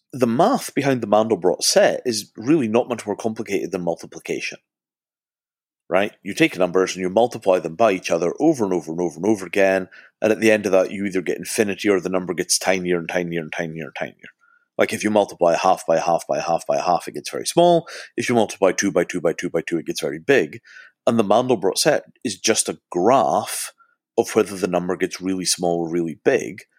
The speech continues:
for a particular kind of numbers. Right? It's a very primitive question that you would think would have an answer that would be pretty well behaved, and it turns out to be exceptionally badly behaved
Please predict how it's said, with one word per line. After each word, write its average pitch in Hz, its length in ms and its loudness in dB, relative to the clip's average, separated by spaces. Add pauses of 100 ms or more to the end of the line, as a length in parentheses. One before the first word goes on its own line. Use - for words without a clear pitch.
(200)
for 117 440 2
a 110 60 0
particular 101 440 -2
kind 69 240 -8
of 92 100 -10
numbers. 117 440 -2 (1300)
Right? - 200 -2 (100)
It's 107 140 0
a 85 120 0 (360)
very 143 340 4
primitive 110 500 -2
question - 640 -2 (460)
that 123 160 2
you 147 80 0
would 120 120 4
think 135 320 0
would 107 160 0
have 98 120 -2
an 90 80 2
answer 90 540 0 (960)
that 107 220 0
would 90 120 -4
be 95 100 -10
pretty - 300 -2
well 85 220 4
behaved, 123 500 0
and 98 100 -2
it - 80 -6
turns 98 260 -2
out 92 140 0
to - 60 -12
be 87 100 -2
exceptionally 87 720 0
badly 90 400 2
behaved 71 540 -6